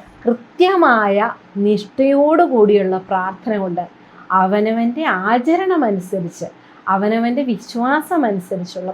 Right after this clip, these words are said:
പ്രാർത്ഥന കൊണ്ടും കൃത്യമായ മെഡിറ്റേഷൻ കൊണ്ടും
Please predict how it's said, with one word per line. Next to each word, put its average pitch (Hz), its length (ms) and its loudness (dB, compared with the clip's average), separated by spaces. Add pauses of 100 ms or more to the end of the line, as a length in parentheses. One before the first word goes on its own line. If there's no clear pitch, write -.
പ്രാർത്ഥന 190 480 -6
കൊണ്ടും 202 320 -2 (460)
കൃത്യമായ 226 1200 0 (160)
മെഡിറ്റേഷൻ 202 680 -2 (120)
കൊണ്ടും 185 260 -6